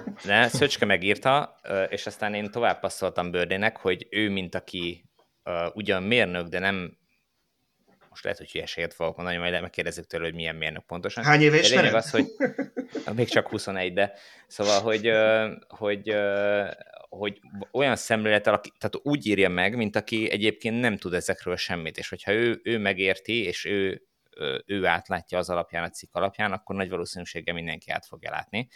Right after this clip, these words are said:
Speaker 2: Most nem azért, mert hogy ő, tehát csak hogy nem foglalkozott ezzel a témával korábban, friss villanyautósként nem találkozott soha ezzel, és, ö, hát, ö, többször nekifutottunk, de, de szerintem is egészen jól áttekinthető lett a végére.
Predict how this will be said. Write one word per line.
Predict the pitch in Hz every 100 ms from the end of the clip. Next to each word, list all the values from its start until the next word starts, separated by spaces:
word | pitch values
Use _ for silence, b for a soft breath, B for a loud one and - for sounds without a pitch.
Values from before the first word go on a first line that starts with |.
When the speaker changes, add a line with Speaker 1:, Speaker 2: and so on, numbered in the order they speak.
| b b
Speaker 2:
Most | -
nem | 120
azért, | 101 98
mert | 92
hogy | 92
ő, | 95 -
tehát | 113 -
csak | - 135
hogy | 131
nem | 113
foglalkozott | - 92 90 - 95 -
ezzel | 87 92
a | 87
témával | 92 82 82 85
korábban, | 90 82 78 87 90
friss | - 87 -
villanyautósként | 87 80 82 85 - 87 87
nem | 85 82
találkozott | - - - 78
soha | - 87 80
ezzel, | 92 120 123 b b b b b b
és, | - 87 - -
ö, | 92 87 90 92 92 -
hát, | 101 - 98
ö, | - - - - _ _ _ _ _
többször | 113 - 104
nekifutottunk, | 95 - - 123 120 - 104
de, | 95 92 92 -
de | -
szerintem | - 87 87 80 82
is | - -
egészen | 57 78 85 - - 80
jól | 76 78
áttekinthető | 90 - - 95 - - 60
lett | - -
a |
végére. | - 60 65 -